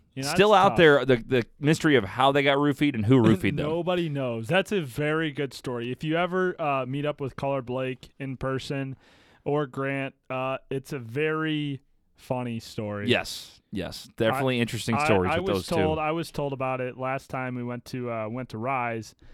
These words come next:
Speaker 1: uh, over at, at Blake's house before. That was a fun pregame. You
Speaker 2: Rise
Speaker 1: went,
Speaker 2: over
Speaker 1: went
Speaker 2: at Ameristar
Speaker 1: Yeah, you
Speaker 2: nightclub.
Speaker 1: went to Rise this past weekend. How was it? I
Speaker 2: It
Speaker 1: know, I know
Speaker 2: was
Speaker 1: you, you know, you said it wasn't. I asked you how it was. I decided to take a back seat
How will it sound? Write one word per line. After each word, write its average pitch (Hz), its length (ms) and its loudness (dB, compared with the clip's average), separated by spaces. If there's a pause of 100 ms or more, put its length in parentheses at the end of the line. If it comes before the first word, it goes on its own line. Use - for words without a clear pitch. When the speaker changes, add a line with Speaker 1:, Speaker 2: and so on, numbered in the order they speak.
(280)
Speaker 1:
uh, 123 320 -4
over 127 280 -6
at, 123 160 -6
at - 160 -8
Blake's 127 300 -6
house 117 220 -4
before. 120 560 -8 (460)
That 196 60 -8
was 208 80 -6
a - 20 -12
fun 135 200 -6
pregame. 113 360 -6
You 180 80 0
Speaker 2:
Rise 127 180 6
Speaker 1:
went, 117 120 6
Speaker 2:
over - 20 4
Speaker 1:
went 107 180 2
Speaker 2:
at 151 80 -2
Ameristar 113 560 4
Speaker 1:
Yeah, - 60 -6
you - 60 0
Speaker 2:
nightclub. 262 220 0
Speaker 1:
went 349 180 -6
to 254 80 -4
Rise 147 360 0
this 131 120 -10
past 127 300 -4
weekend. 160 240 -8
How 208 120 -4
was 226 260 -2
it? 117 120 -6
I 120 100 -2
Speaker 2:
It - 40 0
Speaker 1:
know, 220 80 -2
I - 20 -2
know - 160 2
Speaker 2:
was 269 200 2
Speaker 1:
you, - 40 -12 (180)
you 220 100 -2
know, 262 180 2
you 214 160 -6
said 277 320 2
it 233 120 -2
wasn't. 196 400 -2
I 160 120 -4
asked 175 280 0
you 175 80 -2
how 165 180 0
it 147 80 -6
was. 120 380 -4 (600)
I 190 220 0
decided 165 580 -4
to - 80 -8
take 147 120 -10
a 135 40 -6
back 131 320 -4
seat 135 360 -6